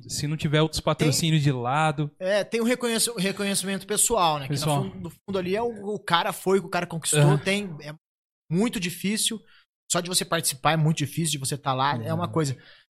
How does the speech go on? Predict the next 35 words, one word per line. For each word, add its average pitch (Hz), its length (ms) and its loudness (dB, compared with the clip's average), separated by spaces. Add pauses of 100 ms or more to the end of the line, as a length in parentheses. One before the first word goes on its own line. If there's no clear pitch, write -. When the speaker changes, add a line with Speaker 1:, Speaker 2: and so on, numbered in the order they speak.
(140)
Speaker 2:
Mas 147 100 -4
eu 180 60 2
acho 185 140 2
que - 80 -6
você 190 680 0 (240)
acaba 185 180 0
criando 185 540 2
atletas 175 500 -2
frustrados, 160 600 0
porque - 120 -4
o 196 60 0
cara, 202 220 0
tudo 196 160 -8
bem, 196 140 0
que 151 120 -6
ganhou 165 420 -2 (1500)
campeão 156 340 2
olímpico, 151 320 2
esse 190 140 -2
cara 170 200 -4
que 160 80 -6
a - 20 -2
gente 151 120 -2
vê 139 100 -2
na 147 80 0
T 160 160 0
V, 147 220 0
pô, 175 160 0
o 147 100 2
reconhecimento, 151 600 -2
o 131 40 -20
cara 143 180 -8
é 294 40 -6
pra 196 160 -6
vida 247 200 -8